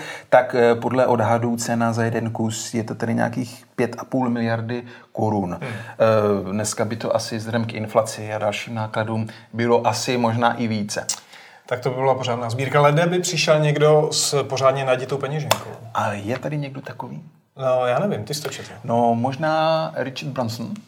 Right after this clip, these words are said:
Speaker 2: Možná.
Speaker 1: Eh, majitel aerolinek Virgin Atlantic.
Speaker 2: Pokud si teda nedělá P R ko, to on zase umí.
Speaker 1: A Virgin Galactic, eh, vesmírného startupu. Ano, eh, každopádně přijel se svým, eh, týmem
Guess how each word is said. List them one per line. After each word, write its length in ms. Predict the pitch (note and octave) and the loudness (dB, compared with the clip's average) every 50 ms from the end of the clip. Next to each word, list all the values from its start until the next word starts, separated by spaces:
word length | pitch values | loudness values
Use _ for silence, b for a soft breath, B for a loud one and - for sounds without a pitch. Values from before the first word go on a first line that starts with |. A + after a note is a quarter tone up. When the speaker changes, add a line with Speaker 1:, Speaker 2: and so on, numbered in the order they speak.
| - | -14
Speaker 2:
Možná. 220 | - A#2 A2+ A2 - - - - _ _ _ _ _ - | -10 -10 -10 -10 -12 -16 -18 -20 _ _ _ _ _ -6
Speaker 1:
Eh, 20 | B2+ A#2+ A#2+ A#2 A2+ A#2 A#2 B2+ - - | -4 -2 -2 -2 -2 -4 -8 -10 -10 -10
majitel 480 | G#2+ G2+ A#2 A#2 A#2+ A#2 A#2 A#2+ A#2 A2 | -8 -2 0 0 0 0 0 2 4 4
aerolinek 600 | A2 A#2+ A#2+ A#2+ A#2+ A#2+ A#2+ A#2 A#2 A#2 A#2 - | 6 6 6 4 4 2 2 2 0 0 -2 -4
Virgin 360 | A#2 A2 A2+ G#2+ A2 A#2 A2 A2 | -4 -4 -4 -4 -4 -4 -4 -4
Atlantic. 340 | A2 - A#2 A2+ A2+ A2+ | -4 -2 -2 -2 -2 0
Speaker 2:
Pokud 260 | - D3 - D3+ D3 - | -2 -2 -2 -2 -4 -4
si 100 | C#3+ C#3 | -2 0
teda 200 | D#3+ C#3+ D3 C#3+ | 2 2 4 4
nedělá 340 | C#3+ C#3 C#3 D3 C#3+ D3 | 2 2 4 6 6 6
P 200 | D3 D3 D3 C#3 | 6 4 0 0
R 120 | C#3 C#3+ C#3+ | 0 0 0
ko, 120 | - A#2 | -2 -6
to 100 | A2+ A#2 | -6 -6
on 120 | A#2 A#2 A2+ | -4 -4 -2
zase 240 | A#2+ A2+ A#2 A#2+ | -2 -2 -2 -4
umí. 80 | - - | 2 4
Speaker 1:
A 120 | A#2 A#2 A2+ | 6 6 6
Virgin 360 | A2 A#2+ A#2 A2+ A#2 A2+ A2 | 6 4 0 0 -2 -2 -2
Galactic, 420 | G#2 A2+ A#2 A#2 A#2 - - A2+ A2 - - - | 2 2 2 0 0 -4 -6 -8 -8 -6 -6 -2
eh, 320 | B2 A#2 A2+ A2 G#2+ G#2+ G#2+ | 0 2 2 2 0 0 -2
vesmírného 440 | A2 G#2 - - A#2 A2+ A#2+ A#2 A#2 | -4 -6 -6 -4 -4 -2 -2 -2 -2
startupu. 460 | A#2 B2 A2+ - - - - C#3+ D#3 | 2 0 2 2 2 -4 0 4 4
Ano, 300 | C#3 B2 A2+ G#2+ A2 A2 | 4 4 4 0 0 -4
eh, 280 | A2 A2+ A2 A2 A2+ - | -2 0 0 0 -2 -2
každopádně 600 | - B2 A#2 A#2 B2+ - C3 C3 B2+ C3+ C3 B2+ | -4 -6 -6 -6 0 2 2 2 2 2 -2 -2
přijel 460 | - - - - B2+ A#2+ B2 A#2+ A#2 | -2 -4 -6 -2 0 2 4 4 2
se 120 | A2+ A#2 A#2 | 0 -2 -8
svým, 320 | A2+ - B2+ B2 A#2+ A#2+ | -10 -10 -8 -6 -6 -4
eh, 220 | A#2 A#2 A#2 A2+ G#2 | -2 -2 -4 -4 -4
týmem 520 | G#2+ - A#2+ A#2+ B2 B2 A#2+ A#2+ A#2+ | -6 -6 -6 -4 0 0 0 0 0